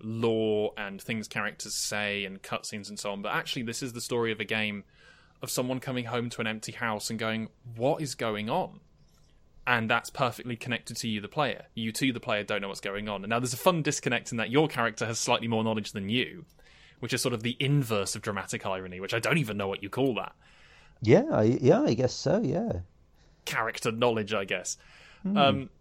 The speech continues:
Speaker 1: but we also know that this character hasn't actually visited this home before. So when you're unfamiliar with the layout of the home, so are they.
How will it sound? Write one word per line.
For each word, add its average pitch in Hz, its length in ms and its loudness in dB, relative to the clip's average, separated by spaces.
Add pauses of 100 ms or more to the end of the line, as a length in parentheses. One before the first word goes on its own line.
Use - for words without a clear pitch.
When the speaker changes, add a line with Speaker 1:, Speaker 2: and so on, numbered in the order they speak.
(720)
Speaker 1:
but 147 420 6
we 151 140 2
also 160 320 2
know 113 200 0
that 107 100 -4
this 117 140 -4
character 117 320 -2
hasn't 113 300 -6
actually 113 220 -6
visited 123 380 -4
this 107 120 -8
home 101 220 -4
before. 85 380 -10 (340)
So 131 200 2
when 139 220 0
you're 147 340 4
unfamiliar 117 560 -2
with 101 120 -10
the 107 60 -4
layout 101 240 -2
of 101 100 -8
the 104 80 -6
home, 95 320 -6 (100)
so 156 340 0
are 120 40 2
they. 135 380 0